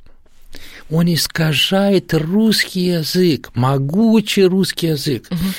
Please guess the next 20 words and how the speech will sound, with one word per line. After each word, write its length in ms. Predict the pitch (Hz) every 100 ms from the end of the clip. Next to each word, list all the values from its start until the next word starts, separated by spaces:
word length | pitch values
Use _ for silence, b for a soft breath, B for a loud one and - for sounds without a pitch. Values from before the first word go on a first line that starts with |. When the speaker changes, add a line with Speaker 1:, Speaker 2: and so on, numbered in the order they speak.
| B -
Speaker 1:
Он 120 | 196
же 140 | 196
общается 400 | 185 - 180 -
как-нибудь, 960 | - 208 208 208 196 196 170 202 185 120
как 300 | - 175 -
попало 460 | 190 170 196 190 165
с 120 | -
этими 280 | 170 170 160
ребятишками. 680 | 151 139 143 - 104 101 - - - _ _ _ -
Ужасно. 600 | 139 156 120 - 98 - _ _ _ _
Что 320 | - - 175
он 100 | 175
позволяет 500 | 131 120 113 113 107
себе? 300 | - 98 - - - _ _ _ _ _ -
Так 200 | 139 -
нельзя. 680 | 139 139 - 175 165 120 101 B B -
Он 200 | 127 139
должен, 320 | 165 - 139
наоборот, 560 | 123 151 151 170 185
с-, 80 | -